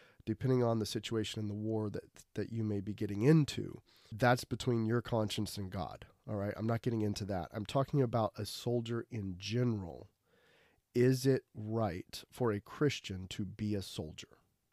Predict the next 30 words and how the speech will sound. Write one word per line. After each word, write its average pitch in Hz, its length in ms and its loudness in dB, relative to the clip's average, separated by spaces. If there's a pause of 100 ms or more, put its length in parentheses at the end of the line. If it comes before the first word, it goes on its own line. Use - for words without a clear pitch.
(200)
All 98 60 -4
right? 101 220 0 (580)
So 156 400 8
let's 156 600 2 (120)
take 165 200 2
a 151 40 0
look 147 180 4
at 143 80 2
a 139 60 0
couple 143 300 -2
of 135 60 -4
things 139 260 -2
here. 143 440 0
First - 300 -4
of 139 80 -4
all, 135 320 2
um, 117 460 -4 (100)
American 127 400 2
society 127 400 -2
was 117 140 -4
founded 135 280 -2
on 127 140 0
Christian 123 380 -4
principles, 156 560 -8 (580)
the 120 200 2
idea 113 280 2
of 98 80 -4
freedom, 127 480 -4 (240)
individual 117 560 0
liberty, 139 460 -2